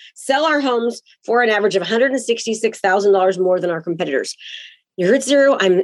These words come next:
now at ninety-five percent. That's probably closer to a thousand percent. Let's just be conservative and say it's ninety-five.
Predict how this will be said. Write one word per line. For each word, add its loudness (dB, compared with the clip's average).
now -2
at -4
ninety-five -2
percent. -10
That's -10
probably 0
closer 2
to 2
a 2
thousand 2
percent. 0
Let's 0
just -4
be -2
conservative 2
and 2
say 2
it's -2
ninety-five. -2